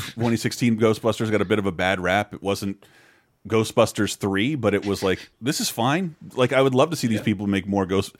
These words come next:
Speaker 2: there should always be more Ghostbuster stuff happening, and I don't wanna wait
Speaker 1: Absolutely.
Speaker 2: for Bill Murray to return a phone call. And, <laughs> and I know we got a new movie coming up, but, like, I kept telling people, like, y-,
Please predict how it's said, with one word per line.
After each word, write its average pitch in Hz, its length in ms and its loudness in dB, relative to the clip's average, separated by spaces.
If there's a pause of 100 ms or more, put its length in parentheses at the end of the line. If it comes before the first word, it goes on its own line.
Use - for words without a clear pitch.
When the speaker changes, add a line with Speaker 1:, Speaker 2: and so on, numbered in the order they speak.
(180)
Speaker 2:
there 135 100 2
should 135 220 2
always 160 340 6
be 147 140 4
more 127 180 4
Ghostbuster 143 540 2
stuff 120 220 2
happening, 123 380 2
and 117 80 -2
I 117 80 4
don't 123 300 0
wanna 156 200 4
wait 120 200 2
Speaker 1:
Absolutely. 104 60 -10
Speaker 2:
for 143 100 4
Bill 107 260 0
Murray 101 380 -2 (200)
to 156 100 0
return 131 340 0
a 131 60 0
phone 185 260 0
call. - 420 -2 (560)
And, 113 480 4
<laughs> - 40 -10 (1300)
and 139 160 -6
I 135 80 -2
know 160 120 4
we 180 80 0
got 175 120 2
a 151 40 0
new 151 140 2
movie 170 300 4
coming 117 340 0
up, 98 200 0
but, 113 180 2
like, 104 360 0 (680)
I - 60 -4
kept - 220 -4
telling 160 300 0
people, 123 320 0
like, 101 260 0 (840)
y-, 147 220 -8